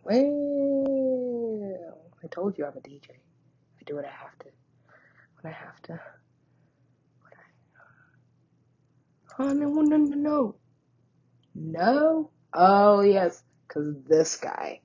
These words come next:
right. Mm, I remember him. I remember this. Uh, I remember that. Oh, no! No! That makes me bad. Go back. Right. <laughs> Exactly.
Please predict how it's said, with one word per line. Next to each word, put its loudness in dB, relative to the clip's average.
right. -10
Mm, -8
I -4
remember -4
him. -12
I -20
remember -20
this. -6
Uh, -20
I -12
remember -10
that. -14
Oh, -2
no! 0
No! 6
That -14
makes -10
me -4
bad. -14
Go -14
back. -14
Right. -8
<laughs> -20
Exactly. -10